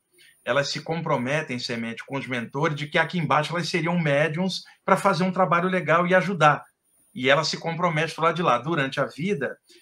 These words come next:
e é claro, a pessoa não lembra, mas a índole daquilo tá dentro dela. Por N motivos, a pessoa, de repente, não cumpre aquilo ou não vai, e aí toda a energia que foi investida nela fica acumulada. E como não tem os mentores pra trabalhar com aquilo, porque ela não aceita,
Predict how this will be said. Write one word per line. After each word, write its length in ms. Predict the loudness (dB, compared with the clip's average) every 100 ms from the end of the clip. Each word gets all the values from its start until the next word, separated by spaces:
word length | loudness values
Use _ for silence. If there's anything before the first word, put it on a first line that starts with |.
| _
e 80 | -6
é 40 |
claro, 260 | 0 2 2
a 60 |
pessoa 340 | 0 -6 -2 -2
não 140 | -2
lembra, 280 | -2 0 2
mas 200 | 4 4
a 80 | 4
índole 360 | 2 0 -2 -2
daquilo 340 | -4 -4 -4
tá 100 | -2
dentro 280 | -2 -4 -4
dela. 360 | 0 0 0 -4 _ _ _ _ -4
Por 260 | -2 -2 -2
N 300 | 0 0 -2
motivos, 460 | -4 -4 -6 -4
a 60 | -4
pessoa, 320 | -4 -4 -4
de 60 | -2
repente, 460 | -4 -4 -6 -6
não 420 | -10 -8 -4 -4
cumpre 320 | -4 -6 -4 -6
aquilo 300 | -6 -6 -4
ou 60 |
não 120 | -4
vai, 300 | 2 2 2 -4 _ _ -10
e 140 | 0
aí 300 | 2 2 -2 2
toda 220 | 2 2
a 40 |
energia 440 | -2 -2 -2 -4 -6
que 80 |
foi 120 | -6 -6
investida 480 | -4 -4 -4 -2 0
nela 240 | 0 -2
fica 240 | -4 -6
acumulada. 760 | -4 -2 -2 4 4 4 0 -6 _ _ _ _
E 80 | -12
como 260 | -6 -2 0
não 160 | -2
tem 140 | -2 -4
os 100 | -2
mentores 500 | -4 -4 -4 -4 -2
pra 120 | -2
trabalhar 420 | 0 0 2 0 -2
com 60 |
aquilo, 320 | -4 -4 -12
porque 140 | -8 -4
ela 120 | -2
não 100 | -2
aceita, 580 | -2 0 0 0 -2